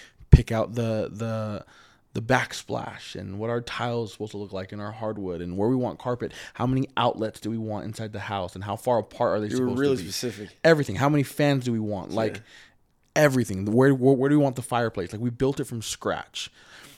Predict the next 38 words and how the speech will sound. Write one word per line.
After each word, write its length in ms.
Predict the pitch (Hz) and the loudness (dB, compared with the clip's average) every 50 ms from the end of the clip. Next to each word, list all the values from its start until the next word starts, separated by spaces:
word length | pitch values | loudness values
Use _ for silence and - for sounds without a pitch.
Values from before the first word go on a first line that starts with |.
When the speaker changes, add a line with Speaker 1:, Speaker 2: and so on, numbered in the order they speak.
| _ _ _ _ | _ _ _ _
Speaker 1:
And 440 | - 123 120 117 113 110 110 101 - - _ - _ - | -2 0 2 2 0 0 -2 -4 -6 -8 _ -20 _ -2
one 160 | - 127 139 147 | 2 2 4 6
thing 140 | 165 156 | 6 6
about 440 | 147 135 135 135 131 123 - - - _ - | 6 8 8 10 10 10 8 4 -2 _ -8
this 580 | 123 127 127 117 - - - - - - - _ _ _ _ _ _ - - | 0 0 2 2 2 -2 -2 -4 -6 -8 -10 _ _ _ _ _ _ -12 -4
design 380 | 123 120 113 147 185 226 214 156 | -2 0 4 4 4 4 4 0
center 400 | - - 101 90 85 156 175 - _ _ _ _ _ _ _ _ _ _ _ _ _ - | 0 -2 -4 -4 -4 -6 -8 -12 _ _ _ _ _ _ _ _ _ _ _ _ _ -2
is 80 | 143 143 | 0 2
I 40 | |
started 240 | 131 - 190 190 190 | 6 6 6 6 4
to 60 | 165 | 0
see 320 | 135 - - - 214 214 220 | -2 -2 -2 0 0 0 0
things 260 | - - 135 127 117 | 0 0 -2 -2 0
that 100 | 123 120 | 0 -2
I 60 | 120 | -2
never 320 | 127 139 156 160 160 165 156 | 0 0 0 0 0 0 0
knew 240 | 156 165 175 175 | 2 2 0 0
they 120 | 147 135 127 | 0 0 0
even 220 | 123 117 120 113 | 0 0 -2 -4
put 160 | - - 147 | -4 -4 -4
inside 260 | 135 127 123 - 110 87 | -4 -4 -6 -6 -6 -8
of 100 | 90 117 | -6 -8
houses. 540 | 127 139 151 131 - - - - - - - | -8 -8 -8 -8 -8 -12 -14 -14 -18 -18 -12
Speaker 2:
Yeah. 220 | - 113 117 110 107 - _ _ _ _ _ _ _ _ _ _ _ - | -10 -10 -8 -10 -10 -14 _ _ _ _ _ _ _ _ _ _ _ 2
Speaker 1:
Right? 180 | - 139 151 110 | 4 4 4 4
And 120 | 139 139 | 2 -2
so, 360 | - - 143 135 120 104 - _ _ _ _ _ _ _ _ - | 2 4 6 6 6 4 -2 _ _ _ _ _ _ _ _ -10
like 220 | - 76 147 147 147 | 0 2 2 4 6
I 80 | 135 | 4
said, 300 | 127 - - 196 180 143 | 4 4 4 6 6 6
w-, 360 | 123 110 80 98 123 131 - - - | 6 4 0 0 -2 -2 -2 -4 -8
whatever 460 | - 104 127 139 139 143 156 175 175 160 | -8 0 2 4 6 6 6 6 4 4
you 180 | 151 147 147 | 4 2 -2
can 220 | 135 - 127 117 113 | -2 -2 -4 -4 -4
see, 540 | - - - 196 180 147 127 113 117 127 _ _ _ _ _ _ _ - | -6 -6 -4 -4 -2 -2 -2 -4 -6 -8 _ _ _ _ _ _ _ -10
you 100 | - 117 | -8 -8
can 180 | - - 113 110 | -4 -2 -4 -4
seize. 640 | - - - 180 147 101 85 82 - - - - - | -4 -6 -6 -6 -6 -6 -8 -10 -12 -14 -16 -16 -18